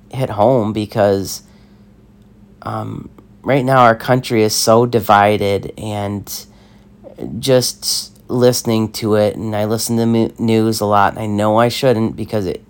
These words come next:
gets me very terribly angry.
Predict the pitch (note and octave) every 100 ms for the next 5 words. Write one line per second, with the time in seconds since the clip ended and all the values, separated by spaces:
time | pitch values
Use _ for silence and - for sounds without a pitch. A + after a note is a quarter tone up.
0 | - - G#2+ A#2+ A2 A#2 A2 G2 A2+ A#2
1 | A2 - G#2 G#2 G2+ G2+ F#2+ F#2 G#2 G#2
2 | F2+ E2+ G#2